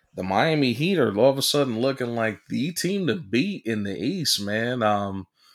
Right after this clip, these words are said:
obviously, big additions of Kyle Lowry and, um,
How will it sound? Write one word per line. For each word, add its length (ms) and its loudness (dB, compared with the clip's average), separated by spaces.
obviously, 380 4
big 240 0
additions 460 0
of 80 -10
Kyle 300 2
Lowry 640 4
and, 200 -8
um, 600 -2